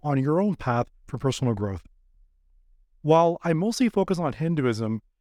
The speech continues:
I do draw on other beliefs, and in the future, I aim to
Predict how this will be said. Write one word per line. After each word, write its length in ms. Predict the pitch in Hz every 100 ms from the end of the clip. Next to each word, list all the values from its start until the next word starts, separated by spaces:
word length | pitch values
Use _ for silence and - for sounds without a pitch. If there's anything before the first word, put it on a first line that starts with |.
| _ -
I 100 | 160
do 180 | 156 226
draw 440 | - 160 151 160
on 100 | 143
other 200 | 143 139
beliefs, 440 | 120 123 143 131 -
and 160 | 147 135
in 140 | 135
the 80 | 135
future, 400 | 185 214 - 135
I 140 | 120
aim 260 | 139 156 175
to 480 | - 170 156 143